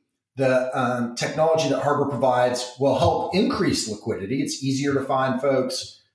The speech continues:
The trade's easier, but the amount of liquidity you can unlock is less than credit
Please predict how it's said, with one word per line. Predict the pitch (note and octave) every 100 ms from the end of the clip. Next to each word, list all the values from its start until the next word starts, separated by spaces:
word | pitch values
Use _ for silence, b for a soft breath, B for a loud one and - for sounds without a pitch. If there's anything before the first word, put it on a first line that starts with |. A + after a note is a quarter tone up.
| _
The | -
trade's | - - D3 D3 C#3 -
easier, | F3 - A#2+ G#2 A2+ - - _
but | D3
the | D3+
amount | D3 D#3+ F3 E3+
of | C#3
liquidity | C3+ - G#3+ G3 E3+
you | E3
can | D#3 C#3+
unlock | C#3 C#3 D#3 D#3+ D#3 - -
is | A#2+ B2+
less | B2 C#3 - -
than | D#3 -
credit | - G3 - - -